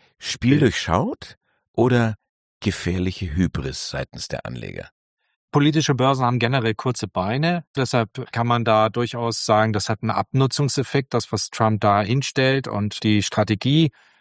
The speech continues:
Speaker 2: Es ist ja letzten Endes nichts a-, anderes als ein, ähm, unter spieltheoretischen Gesichtspunkten kann man den Gegner oder den, den man da outperformen möchte, dann auch besser einschätzen.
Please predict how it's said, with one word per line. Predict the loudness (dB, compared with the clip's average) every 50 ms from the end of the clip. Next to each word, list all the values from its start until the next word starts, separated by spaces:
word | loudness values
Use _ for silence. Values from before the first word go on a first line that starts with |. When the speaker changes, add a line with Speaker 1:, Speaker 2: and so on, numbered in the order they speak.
| _ _ _ -14
Speaker 2:
Es | -14 -12 -10
ist | -8 -6 -4 0 2
ja | 4 4
letzten | 4 4 2 0 -2 -4 -4 -2
Endes | 0 0 0 0 0
nichts | 0 -2 -2 -2 -4
a-, | -2 0 0 -2 -2 -4 -4
anderes | -2 0 2 4 4 2 2 0 -2
als | -4 -4 -4 -4 -4 -6 -6 -6
ein, | -8 -6 -6 -4 -4 -4 -4
ähm, | -6 -6 -8 -8 -8 -6 -6 -6 -6 -6
unter | -6 -6 -6
spieltheoretischen | -6 -2 2 4 4 4 4 4 2 4 4 2 2 2 0 0 0 0
Gesichtspunkten | 0 0 -2 -2 -4 -6 -6 -2 0 0 0 0 _ 0 0 0 -2 _ _ _ _ _ _ _ 0
kann | 2 4 6
man | 6 4 4 4
den | 4 4 4 4 2 0 -2 -4 _ 2
Gegner | 2 2 2 2 0 0 2 2 2 0
oder | 0 0 0 0 0 0
den, | 2 0 0 2 0 0
den | 0 0 0
man | 0 -2 -2 -2
da | -2 -2
outperformen | -2 -4 -6 -6 -2 -4 -4 -2 0 2 2 2 4
möchte, | 2 2 0 0 -4 -4
dann | -2 -2 -2 -2
auch | -4 -6 _
besser | -6 -4 -2 -2 -2 -2
einschätzen. | -2 -4 -4 -4 -4 -4 -4 -4 -4 -4 -4 -4